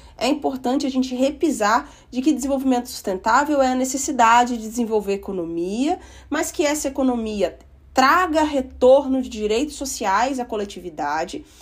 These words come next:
com o menor impacto ambiental possível. Não tem como falar em desenvolvimento econômico que não traga retorno social e que, ao mesmo tempo, cause impacto ambiental. Nós precisamos de um desenvolvimento econômico que gere desenvolvimento social.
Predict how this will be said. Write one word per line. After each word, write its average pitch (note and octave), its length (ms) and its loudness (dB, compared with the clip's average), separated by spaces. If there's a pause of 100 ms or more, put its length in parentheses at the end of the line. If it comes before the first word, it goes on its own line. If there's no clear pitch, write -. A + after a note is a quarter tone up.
(300)
com E4+ 220 4
o E4+ 80 2
menor D4+ 580 2
impacto C4+ 640 0
ambiental B3+ 520 0
possível. - 680 -10 (340)
Não E4+ 300 4
tem C#5 260 0
como B3+ 320 2
falar B3 240 2
em A#3+ 80 -2
desenvolvimento A#3 460 -6
econômico A3 640 -4
que D4 100 -4
não C#4 200 0
traga B3+ 280 -2
retorno B3 360 -4
social A3 520 -2
e B3 40 -4
que, C4 120 -6
ao C#4 80 -2
mesmo C4+ 280 -6
tempo, B3+ 280 -8
cause B3 380 2
impacto F3+ 400 -4
ambiental. E3 540 -10 (360)
Nós A3 160 -2
precisamos A#3+ 600 0
de C4+ 40 -4
um C#4 80 0
desenvolvimento A3+ 440 -4
econômico A3 580 0
que D4+ 140 -6
gere A#3+ 500 2
desenvolvimento C4+ 500 -2
social. B3+ 640 2